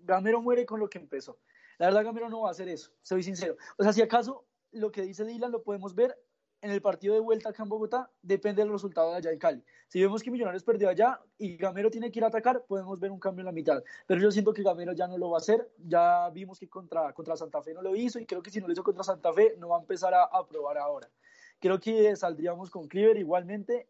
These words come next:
y, o de pronto, no sé, de pronto Pereira, pero no creo, no creo. Yo creo que igual va a seguir con Cliver,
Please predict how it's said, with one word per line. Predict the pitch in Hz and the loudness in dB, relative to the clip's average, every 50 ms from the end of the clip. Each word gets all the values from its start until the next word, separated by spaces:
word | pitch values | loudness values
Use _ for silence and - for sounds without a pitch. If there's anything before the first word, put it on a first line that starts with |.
| _ - | _ -8
y, | 202 208 208 214 233 240 - _ - | -6 -4 -2 -2 -4 -6 -8 _ -2
o | - 202 202 | 2 2 2
de | 190 185 | 2 0
pronto, | 151 - 220 226 247 269 269 - - 285 | -2 2 4 4 4 2 -2 -8 -10 -8
no | 262 247 220 | -6 -6 -4
sé, | 220 240 247 262 - _ _ _ _ _ _ _ _ - - - _ - - _ _ _ _ _ _ _ _ - | 0 0 0 0 -2 _ _ _ _ _ _ _ _ -20 -20 -20 _ -20 -20 _ _ _ _ _ _ _ _ -6
de | 180 180 160 | -4 -4 -2
pronto | 175 175 165 202 196 - | -2 -4 -2 -2 2 4
Pereira, | 226 214 180 180 185 185 180 165 151 151 | 4 4 6 6 4 4 4 4 0 -2
pero | 170 160 165 | -4 -12 -12
no | 160 175 165 | -12 -16 -6
creo, | - 208 208 185 147 147 | -4 -2 -2 -2 -4 -6
no | 143 151 151 | -8 -14 -12
creo. | - 170 160 143 | -6 -6 -6 -6
Yo | 147 156 | -6 -8
creo | 160 185 | -10 -6
que | 175 208 | -4 0
igual | 202 196 165 | 0 0 0
va | 156 165 | 0 -2
a | |
seguir | 165 185 185 175 170 | -2 -2 -4 -4 -4
con | 175 180 170 | -8 -14 -12
Cliver, | - 190 196 190 196 214 240 | -4 0 2 2 2 2 0